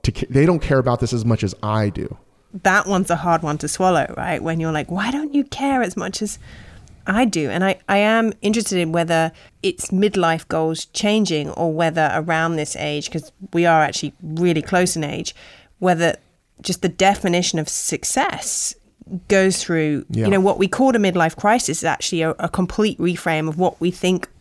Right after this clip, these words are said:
Speaker 2: of as success or being successful. I mean, so many friends feel like they're going through this journey. D-, do you think your idea of success and being successful has changed?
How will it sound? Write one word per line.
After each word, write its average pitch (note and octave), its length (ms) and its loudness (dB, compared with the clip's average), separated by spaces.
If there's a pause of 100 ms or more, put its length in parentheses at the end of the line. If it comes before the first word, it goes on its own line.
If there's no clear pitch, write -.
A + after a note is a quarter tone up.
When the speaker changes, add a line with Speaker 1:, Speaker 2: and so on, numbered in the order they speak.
Speaker 2:
of D#3+ 440 -2 (200)
as A#3 240 2
success - 480 -4
or E3 140 -2
being G3+ 320 4
successful. - 540 -6
I - 20 -6
mean, E3 160 0
so A3 340 0
many F3+ 200 2
friends D#3+ 420 -2
feel E3+ 160 0
like D#3 160 0
they're D#3 120 -2
going D#3+ 260 0
through - 160 -8
this D3 180 -6
journey. E3 580 -2
D-, - 240 -10
do A3 120 0
you A3+ 40 6
think - 380 0 (360)
your G3 200 0
idea F#3 540 2
of G#3+ 80 -2
success A#3+ 560 -2
and G#3 80 0
being G#3 180 2
successful - 480 -4
has F#3+ 160 -4
changed? A3 600 -4